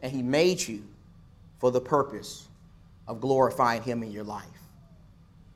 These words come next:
Maybe you sit there this morning, you realize that you are not fulfilling your purpose. Maybe you realize that, yes, you were created by God and you were created in, in his image, but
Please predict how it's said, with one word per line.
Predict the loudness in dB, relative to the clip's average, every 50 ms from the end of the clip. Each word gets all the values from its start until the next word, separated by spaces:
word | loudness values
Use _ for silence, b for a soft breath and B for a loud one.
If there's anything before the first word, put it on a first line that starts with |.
| -20 -10 -2
Maybe | 0 0 2 2
you | 0 -2
sit | 0 0 2 4
there | 4 4
this | 2 2 -2 -2
morning, | 0 0 2 2 2
you | 2 4
realize | 4 4 4 4 4 2 2 0 -2
that | -6 -6 -2
you | 0 0
are | 0
not | 2 2 2 2 2 0 0
fulfilling | -4 -6 -2 0 0 0 0 0 -4
your | -6 -8
purpose. | -8 -4 -2 -2 -2 -2 -8 -14 -14 -16 -16 -16 -18 -18 -20 -20 -20 -20 -20 -20 -20 -20 -20 -20 -20 -20 -20 -20 -20 -20 -20 -20 -20 -20 -20 -20 -20 -20 -20 -20 -20 -20 B B B
Maybe | 4 4 4 4
you | 4 6 8
realize | 8 8 8 8 6 4 4 2
that, | 2 0
yes, | 4 6 8 8 8 6 2 -2 -4 -4
you | -6 -4 0 4
were | 6 8 6
created | 8 8 8 10 10 10 10
by | 10 8 8 8
God | 8 8 8 8 8 8 8 8 6 6
and | 4 2 0 B B -2
you | 0 8 10 10
were | 10 10
created | 8 6 8 10 10 10 8 6
in, | 2 0 0 2
in | 2 4 4
his | 4 6 6
image, | 6 6 8 8 6 6 8 10
but | 12 12 12 12 B